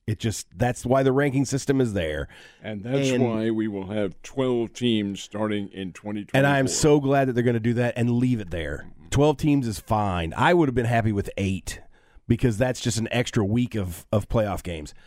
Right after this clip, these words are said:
Speaker 1: But if they're gonna do twelve, leave it. You've done it. You've got a playoff system. That's all you need in Division One.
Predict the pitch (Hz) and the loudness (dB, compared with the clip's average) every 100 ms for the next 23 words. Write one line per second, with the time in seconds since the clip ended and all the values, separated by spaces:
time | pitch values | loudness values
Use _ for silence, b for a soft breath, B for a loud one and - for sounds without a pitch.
0 | b b 117 151 156 165 151 131 143 139 | b b 0 2 4 4 2 2 4 4
1 | 131 - - 123 135 104 - 110 92 123 | 2 -2 -2 2 2 0 -2 -2 2 2
2 | 123 85 107 104 120 127 - 139 123 101 | 2 -2 -2 0 2 2 2 2 2 0
3 | 104 - 95 101 - 113 120 120 113 120 | -2 -2 0 -2 0 2 4 2 2 2
4 | 113 101 92 87 92 90 90 87 78 76 | 2 2 0 0 0 0 -2 -4 -6 -8